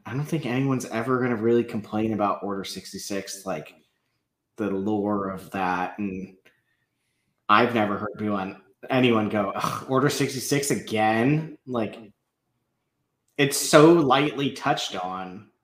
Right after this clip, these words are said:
I mean, like Gio said, it wasn't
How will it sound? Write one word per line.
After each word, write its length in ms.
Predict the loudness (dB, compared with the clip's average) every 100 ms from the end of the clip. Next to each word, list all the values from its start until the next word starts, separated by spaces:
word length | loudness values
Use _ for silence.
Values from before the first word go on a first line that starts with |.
| _
I 40 | -8
mean, 500 | -6 -6 -8 -12 -18 -8
like 240 | -6 -6
Gio 240 | -2 -2
said, 560 | 0 -2 -2 -4 -8 -18 -20 _ _ _ _ _ _ -2
it 200 | -2 2
wasn't 540 | 2 4 2 -4 -12